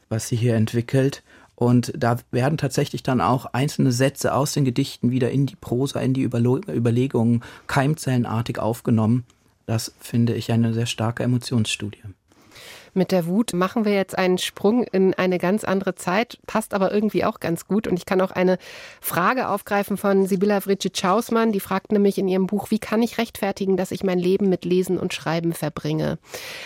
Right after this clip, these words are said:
Speaker 2: Hat diese Frage denn auch, wir springen zu unserem zweiten Dichter,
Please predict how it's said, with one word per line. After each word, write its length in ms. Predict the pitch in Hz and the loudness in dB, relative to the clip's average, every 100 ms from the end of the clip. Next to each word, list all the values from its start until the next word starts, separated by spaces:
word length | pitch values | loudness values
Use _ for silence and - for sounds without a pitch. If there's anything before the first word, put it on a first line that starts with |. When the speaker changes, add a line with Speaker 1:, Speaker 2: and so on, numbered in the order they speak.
| - - | -14 -4
Speaker 2:
Hat 360 | 196 - - | -4 -4 0
diese 240 | 226 311 370 | 2 2 0
Frage 400 | - 185 185 190 | -2 -2 0 2
denn 160 | 185 | 2
auch, 640 | - 175 170 165 - - - | 2 2 4 2 -2 -10 -8
wir 80 | 180 | -8
springen 380 | - 196 190 | -4 0 0
zu 100 | 175 | 0
unserem 260 | 180 175 165 | -2 0 -2
zweiten 380 | - 175 - 180 | -2 -2 0 0
Dichter, 480 | 175 - 180 185 | -2 -2 -2 -2